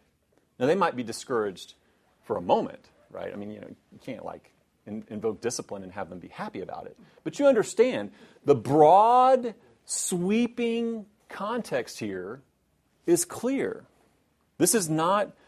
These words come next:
simply about a isolated practice of corporal punishment. It's much bigger than that, much more substantial. Now, when you get to Hebrews chapter twelve, again,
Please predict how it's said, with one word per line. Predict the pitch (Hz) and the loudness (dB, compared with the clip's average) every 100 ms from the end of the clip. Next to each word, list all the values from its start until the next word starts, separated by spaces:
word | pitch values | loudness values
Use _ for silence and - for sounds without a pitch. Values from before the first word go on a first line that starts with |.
| _ _ | _ _
simply | - - 190 185 185 | 0 2 2 2 2
about | 143 113 117 113 120 - _ _ _ - | 2 2 4 4 2 -4 _ _ _ -4
a | 139 135 131 131 _ | 2 2 0 -6 _
isolated | 127 160 180 202 175 165 156 156 156 143 _ _ _ _ - | 2 2 2 2 4 4 4 -2 -2 -8 _ _ _ _ -10
practice | - 160 147 - 104 98 - - - _ _ _ - | 2 4 4 0 -8 -8 -8 -10 -14 _ _ _ -2
of | 127 123 117 110 - | 2 4 2 -2 -10
corporal | - 170 156 156 | 0 4 4 0
punishment. | - 127 104 - 92 _ _ _ _ _ _ _ _ _ _ | -4 -8 -8 -14 -20 _ _ _ _ _ _ _ _ _ _
It's | _ 127 | _ -2
much | 135 135 | -2 -2
bigger | 123 110 98 | -4 -4 -6
than | 92 | -8
that, | 82 - _ _ _ _ _ _ _ _ | -12 -16 _ _ _ _ _ _ _ _
much | 110 113 | -8 -6
more | 117 | -6
substantial. | 113 - 107 98 92 95 | -8 -10 -12 -10 -8 -2
Now, | 147 113 - - _ _ _ _ _ _ _ _ - _ _ _ - | 2 2 -2 -20 _ _ _ _ _ _ _ _ -20 _ _ _ -2
when | 139 | 2
you | 208 | 4
get | 285 - | 2 2
to | 240 196 | 2 2
Hebrews | 147 175 185 180 - | 2 -2 0 0 2
chapter | 147 - | 0 0
twelve, | 127 - 151 107 104 | -4 2 6 6 4
again, | 110 151 120 107 | 0 0 0 -2